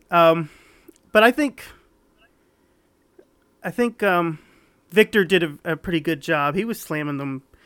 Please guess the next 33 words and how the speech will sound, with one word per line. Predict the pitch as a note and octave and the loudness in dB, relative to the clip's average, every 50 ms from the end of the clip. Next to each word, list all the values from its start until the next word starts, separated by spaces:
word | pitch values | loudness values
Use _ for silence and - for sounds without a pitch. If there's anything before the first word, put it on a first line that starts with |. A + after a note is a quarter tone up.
| _ - _ _ _ | _ -20 _ _ _
pretty | - G3 E3+ D#3 | -2 -2 0 0
hard | C3 D#3 D3 D3 D3 C#3+ D3 | 0 -2 -2 0 0 -2 -2
in | C#3 | -4
the | C#3+ C#3+ C#3 | -6 -6 -6
end, | C#3 C#3 C#3 C3 | -6 -6 -8 -8
too, | - - C#3+ C#3+ C#3+ C#3+ C#3 C3+ C#3 | -8 -8 -6 -6 -4 -6 -8 -8 -10
with | E3 D#3 C#3+ | -10 -10 -8
those | D3 C#3 C#3+ C3+ - | -6 -8 -8 -8 -8
hammers. | D3+ C#3+ C#3+ C#3+ C#3+ C3+ - - _ _ _ _ _ _ _ _ _ _ - | -6 -6 -6 -6 -6 -8 -10 -16 _ _ _ _ _ _ _ _ _ _ -12
Our, | - D3+ D3 C#3+ C#3 C3+ C#3 | -6 -4 -2 -2 -2 -2 -2
um, | C#3 C#3 C3+ C3+ C3+ - | -4 -4 -4 -6 -6 0
Earthbreaker | - F#3 G3 - - D#3+ C#3+ D3 C3+ - C#3+ C3+ | 2 0 0 0 0 -2 -2 -2 -2 -6 -8 -8
at | C3+ | -6
that | - C#3 - | -8 -10 -10
time. | - D3+ D3 C#3+ D3 D3+ C#3+ _ _ _ _ _ _ - | -10 -10 -8 -6 -6 -8 -8 _ _ _ _ _ _ -4
And | F3+ F3 F3+ F3+ F3+ F#3 F3+ F3 - - _ _ _ _ _ _ _ _ _ _ _ _ _ _ _ _ _ _ _ _ - | -2 0 2 2 0 -2 -4 -6 -10 -16 _ _ _ _ _ _ _ _ _ _ _ _ _ _ _ _ _ _ _ _ -4
I, | - E3+ F3 - | 0 0 0 2
I | - F#3+ | 2 0
did | F#3 F#3 A3+ A#3 A3+ | 2 4 4 4 4
have | G3 A3 G#3+ G#3 | 6 4 2 0
to | - F#3+ | -2 -8
get, | D#3+ - F#3 F#3 E3+ E3 - - - - | -6 -4 -2 -2 -2 -2 -4 -18 -18 -14
because | - G3 C4+ C4 G3+ | -10 -4 -4 -2 0
it | G#3 G3+ | 0 -2
was | F#3+ D#3+ - | -2 -2 -2
my | F#3 D#3+ | -4 -4
first | - F3+ E3+ D#3 - - | -2 -4 -4 -4 -6 -8
character, | - E3 D3+ D#3 D#3 D#3 - D3 C#3 C3+ C3+ C#3 C#3 _ _ _ _ _ _ _ _ _ _ _ _ _ _ _ _ _ _ _ _ _ _ _ _ _ _ - | -6 -4 -2 -2 -4 -6 -8 -8 -8 -6 -8 -8 -10 _ _ _ _ _ _ _ _ _ _ _ _ _ _ _ _ _ _ _ _ _ _ _ _ _ _ -4
I | D#3 D#3+ D#3 | -2 -2 0
had | D3 E3+ E3 | 2 0 0
not | D#3 D#3 D3+ C#3 - _ | 0 0 -2 -4 -6 _
played, | _ - F3+ D#3+ D#3+ D#3+ D#3 D3+ D3 | _ -4 -2 -2 -2 -2 -4 -6 -8
um, | D#3 - D#3+ D3 C#3+ C#3 C#3 C3+ C3+ C3 B2 | -8 -8 -6 -6 -4 -4 -6 -6 -8 -10 -12